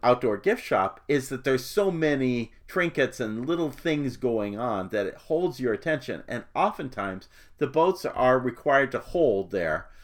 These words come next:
while, again, other boats are unloading back at the dock.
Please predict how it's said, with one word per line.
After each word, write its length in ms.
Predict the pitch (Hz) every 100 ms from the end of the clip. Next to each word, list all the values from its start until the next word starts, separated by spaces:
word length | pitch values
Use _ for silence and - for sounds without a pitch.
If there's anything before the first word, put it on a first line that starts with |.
| - _
while, 320 | 117 117 135 -
again, 460 | 127 131 120 117 -
other 240 | 131 139
boats 360 | 123 127 120 -
are 140 | 104
unloading 640 | 101 101 107 117 98 85 - - -
back 460 | 110 101 101 98 -
at 140 | 85
the 80 | 95
dock. 400 | 101 87 76